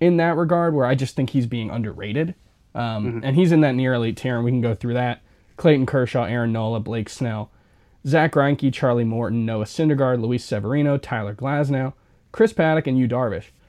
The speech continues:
Speaker 1: You know, I look at Charlie Morton and what he has done over the last two years.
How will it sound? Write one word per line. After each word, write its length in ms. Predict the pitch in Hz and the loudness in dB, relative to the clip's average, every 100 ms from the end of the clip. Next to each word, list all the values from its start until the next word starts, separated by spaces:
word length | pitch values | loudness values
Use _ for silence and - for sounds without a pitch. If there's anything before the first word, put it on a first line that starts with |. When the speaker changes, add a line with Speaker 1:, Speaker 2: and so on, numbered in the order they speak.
| _ _ | _ _
Speaker 1:
You 80 | 135 | -2
know, 80 | 131 | 4
I 160 | 180 | 4
look 160 | 247 165 | 4 2
at 80 | 139 | 2
Charlie 260 | 139 101 | 0 -2
Morton 440 | 101 190 113 90 92 _ _ - | 0 0 0 -4 -14 _ _ -10
and 120 | 110 | -6
what 160 | 117 117 | -4 2
he 140 | 214 | 4
has 100 | 180 | 4
done 180 | 123 104 | 2 -4
over 160 | 92 | -6
the 80 | 90 | -6
last 300 | 90 - - | -6 -8 -10
two 100 | - | -6
years. 420 | 98 67 - _ | -6 -8 -14 _